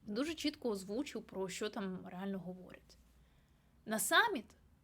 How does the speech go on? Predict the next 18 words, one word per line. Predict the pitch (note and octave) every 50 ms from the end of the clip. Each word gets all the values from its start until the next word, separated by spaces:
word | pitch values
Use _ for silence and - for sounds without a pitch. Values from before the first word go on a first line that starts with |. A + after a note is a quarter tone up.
| _ - - - - -
який | - G#3 F3+ - A3+ A3
організовує | G#3+ G3+ G#3+ G#3+ G#3+ G3 G3+ G#3+ G3 F3+ F#3+ F#3+ F#3
в | F#3
тому | - F#3+ F#3 F3+
числі | - - - G3
Андрій | F#3+ G3+ G#3 G#3+ A3
Єрмак, | G3+ A3 A3 A#3+ C4+ E4 F4+ F4+ -
приїде | - A#3+ A3 A#3+ D4 C#4 C#4+
його | C4+ B3 A3 C#4
любімчик | C#4 D4 A3 G#3 G#3+ C4 D4 C4+ - G3 - - G3 F#3+
Джейк | F3+ A3+ A3+ D4+ D4 -
Саліван, | - - G#3 G3+ A3+ C#4 C#4 A3+ - - - - - - - - - - - - -
той | C#4+ D#4+ D#4+
самий | - - - D4 E4 E4+ D4+ C#4+ C#4+ C#4 - -
адепт | - A3+ G3+ F#3+ F3+ A#3 C4+ D4 D4 - - - - - - - - - - - -
«давайте | G3+ F3+ A3+ G3+ B3 C#4 C4+ - A#3+
не | G#3+ G#3+ G#3+ A3
ескалувати, | G#3+ G3 - - G3+ G3 G3 F#3+ F3+ F#3+ F#3+ A3 A#3+ - -